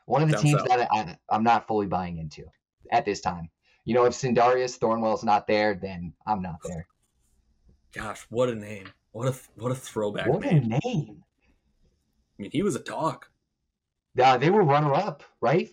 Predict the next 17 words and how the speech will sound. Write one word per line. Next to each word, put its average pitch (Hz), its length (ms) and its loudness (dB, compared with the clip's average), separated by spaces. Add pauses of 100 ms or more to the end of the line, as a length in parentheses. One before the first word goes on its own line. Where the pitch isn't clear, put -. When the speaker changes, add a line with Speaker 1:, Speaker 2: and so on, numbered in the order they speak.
Speaker 1:
in 127 140 -2
the 117 480 0
national 139 340 0
championship 180 600 -2
against, 127 300 -6
like, 113 320 0
uh, 95 300 -2 (2000)
a 101 80 -6
North 127 260 0
Carolina 131 560 2
or 123 140 2
a 90 80 -8
Baylor. 123 440 0
I 123 140 4
don't 101 140 -2
know, 110 180 0
somebody. 139 600 -2